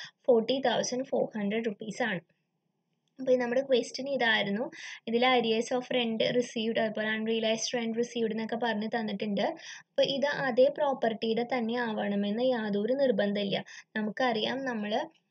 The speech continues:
ആ, വേറെ ഈ വീട് വിറ്റ്, ആ,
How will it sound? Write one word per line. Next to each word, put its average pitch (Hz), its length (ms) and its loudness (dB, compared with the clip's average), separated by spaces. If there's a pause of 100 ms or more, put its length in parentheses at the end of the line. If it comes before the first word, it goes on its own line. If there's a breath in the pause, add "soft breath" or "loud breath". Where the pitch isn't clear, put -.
(140)
ആ, 233 120 -2 (440)
വേറെ 226 520 4
ഈ 247 220 0
വീട് 233 340 0
വിറ്റ്, 233 600 0 (240)
ആ, 214 420 -2